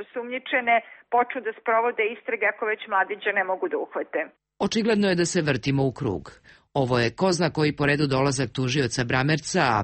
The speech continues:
Speaker 2: pre toga je učestalo dolazila Karla Del Ponte i stalno se ponavlja ista priča, kaže Goran Petrović, načelnik službe državne bezbednosti u vreme Đinđićeve vlade. I on komentariše Ljajićevu ocenu da će nakon hapšenja Karadžića biti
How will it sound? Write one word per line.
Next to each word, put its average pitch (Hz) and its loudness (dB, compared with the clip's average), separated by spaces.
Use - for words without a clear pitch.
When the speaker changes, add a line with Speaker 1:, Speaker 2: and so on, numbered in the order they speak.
Speaker 2:
pre 107 -2
toga 110 -2
je 123 0
učestalo 117 -2
dolazila 143 0
Karla 151 0
Del 139 -2
Ponte 190 0
i 185 2
stalno 147 0
se - -4
ponavlja 127 0
ista 110 -2
priča, 101 -2
kaže 107 0
Goran 120 0
Petrović, 131 0
načelnik 131 0
službe 131 0
državne 123 0
bezbednosti 131 2
u 180 6
vreme 147 2
Đinđićeve 104 0
vlade. 87 0
I 175 6
on 165 4
komentariše 131 2
Ljajićevu 117 2
ocenu 165 2
da 139 2
će 107 -2
nakon 113 2
hapšenja 120 0
Karadžića 147 2
biti 160 2